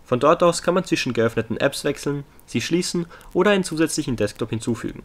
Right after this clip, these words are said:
was die Bedienung insgesamt sehr viel schneller gestaltet. Zum Öffnen dieses App-Switchers können auch Touchpad-Gesten verwendet werden. Man wischt dazu einfach mit drei Fingern nach oben und wischt man zur Seite, wechselt man zwischen den geöffneten Apps. Macht man dasselbe nach unten, ruft man den Desktop auf.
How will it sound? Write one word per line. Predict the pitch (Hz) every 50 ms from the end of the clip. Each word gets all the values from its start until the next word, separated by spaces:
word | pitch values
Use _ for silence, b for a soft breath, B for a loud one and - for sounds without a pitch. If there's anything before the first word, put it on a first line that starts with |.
| - - -
was | 120 113
die | - -
Bedienung | 117 123 117 147 165 175 175 175 -
insgesamt | 170 170 - - 175 - 170 156 147 -
sehr | - 117 101
viel | - - 117 -
schneller | - 107 98 95 90
gestaltet. | - - - - - - - - - - - - - - -
Zum | - - 147 143
Öffnen | 165 190 - 226 214 175
dieses | 160 139 139 -
App-Switchers | - 113 117 - - 147 139 - 151 143 - - -
können | - 175 180
auch | 190 180 -
Touchpad-Gesten | - - 113 - - 135 - - - 110 110 - 123
verwendet | 113 - 101 110 110 107 104 -
werden. | - - - - - 117 - - b b b b b b b -
Man | 151 165
wischt | 190 202 - 202
dazu | 185 - 175
einfach | 135 127 127 120 143 - - -
mit | 117 - -
drei | 117 110
Fingern | 107 - 120 107 107 98
nach | 90 - -
oben | - 143 147 147 156 151 156 B B B B B B
und | B 180 175 180
wischt | 202 - -
man | 190 170 -
zur | 135 117
Seite, | - 123 120 131 131 147 143 139 - - -
wechselt | - 160 160 - - 190 -
man | 185 175
zwischen | - - 190 - - 143
den | 139 123
geöffneten | - 104 104 - - 113 - -
Apps. | - - - - - - - - - -
Macht | 180 180 - 220
man | 214 202
dasselbe | 180 - - 147 135 139 131 131
nach | 117 110 -
unten, | - 156 170 - - 175 170 165 B B B B -
ruft | 151 - - 170
man | 160 147
den | 135 131
Desktop | 113 104 101 - - - - -
auf. | - - 131 - -